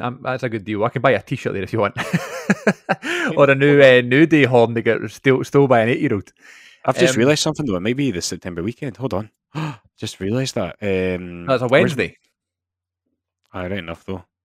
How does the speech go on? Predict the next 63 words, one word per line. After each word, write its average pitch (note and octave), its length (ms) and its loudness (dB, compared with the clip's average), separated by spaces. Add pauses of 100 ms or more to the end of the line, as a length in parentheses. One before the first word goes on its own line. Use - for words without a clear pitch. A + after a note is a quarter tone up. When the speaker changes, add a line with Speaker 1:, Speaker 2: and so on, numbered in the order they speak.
(200)
Speaker 2:
Ah, F#2+ 240 2
it's F#2 100 -2
just - 160 -6
before E2+ 220 -14
the E2+ 60 -10
September F2 340 -16
weekend. F2 240 -16 (300)
But C3 100 4
Speaker 1:
Well, C3 140 6
I'll C#3 40 6
Speaker 2:
sometimes E3+ 180 4
Speaker 1:
tell G3+ 40 4
you - 40 4
Speaker 2:
it's F#3+ 80 4
Speaker 1:
what. D#3 140 4
Speaker 2:
like B2 180 0
an, - 80 -16 (220)
yeah, G2+ 220 -4
it's, - 140 -8
it's D3+ 120 0
fine F#2+ 160 -4
though. E2+ 100 -14
It'll A#2 120 -2
be A2 100 -6
fine. F#2 180 -8
It's F#2+ 100 -8
six - 240 -4
P E2 160 -12
M, D2+ 160 -20 (140)
so - 280 -20 (100)
Speaker 1:
Yeah, A#3 220 6
yeah. F3+ 220 4
It's, A#2 260 2
it's F#3+ 180 -8
a F3 80 -2
wrestling A3 280 -4
show. A#2+ 100 -4
You'll G#2+ 120 -2
be C3+ 80 -2
home A3+ 120 -2
by F#2+ 260 0 (680)
ten A#2 220 -6
or F#2 40 -8
eleven. F#2 340 -6
I A#2 60 -12
don't E2+ 80 -14
know. E2+ 160 -16 (120)
Speaker 2:
Mm-hmm. G#2+ 420 -8
Speaker 1:
Um, G2+ 240 -10 (400)
so C#3 480 0 (120)
if C3 80 -8
that's F3 160 0
the C#3+ 60 -8
twenty-second, C#3 460 -4
I'm C3 100 -4
actually D3 200 -4
going C3 100 -4
to B2+ 40 -14
see B2 160 -6
McFly B2 520 -4
on B2+ 60 -4
the A2 60 -6
twenty-sixth. - 720 -10